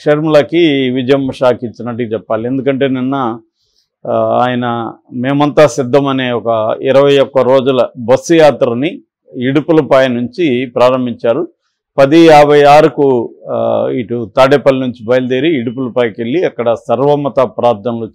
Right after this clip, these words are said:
చేశారు. చేసి, ఆ, చేసినప్పుడు విజయమ్మ కూడా అటెండ్ అయింది అక్కడ. ఆ, జగన్ని, ఆ, కౌగిలించుకొని ముద్దు పెట్టుకొని ఆశీర్వదించింది, చేతిలో బైబిల్ పట్టుకునింది. So ఇది చూసి అందరూ షాక్ అయ్యారు.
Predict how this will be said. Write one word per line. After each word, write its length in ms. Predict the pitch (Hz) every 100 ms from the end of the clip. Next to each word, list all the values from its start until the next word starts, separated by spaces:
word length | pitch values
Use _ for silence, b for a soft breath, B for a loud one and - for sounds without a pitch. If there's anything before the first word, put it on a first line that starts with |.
| 120
చేశారు. 360 | 117 147 139 - _ _ _ _ _ _ 156
చేసి, 560 | 160 - 170 175 175
ఆ, 480 | - 135 135 131 127 - 151
చేసినప్పుడు 760 | 143 151 147 135 165 190 165 -
విజయమ్మ 380 | 135 120 147 143
కూడా 300 | 131 127 123
అటెండ్ 460 | 113 113 117 127 120
అయింది 220 | 120 110
అక్కడ. 280 | 113 151 233 _ _ _ _ -
ఆ, 140 | 117
జగన్ని, 920 | 107 120 120 135 131 131 123 117 - -
ఆ, 380 | 131 113 117 110 110
కౌగిలించుకొని 640 | 127 123 123 120 - 123
ముద్దు 260 | 120 110 120
పెట్టుకొని 540 | 120 110 - 123 120
ఆశీర్వదించింది, 1040 | 117 113 - 127 120 110 110 110 110 139 - _ _ _ _ 123
చేతిలో 260 | 113 123
బైబిల్ 480 | 117 117 113 120 110
పట్టుకునింది. 520 | 110 - 117 113 110 214 _ _ _ _ -
So 160 | 156 147
ఇది 200 | 143 170
చూసి 360 | 160 175 170
అందరూ 280 | 147 147 147
షాక్ 340 | 135 131 117
అయ్యారు. 420 | 135 131 156 170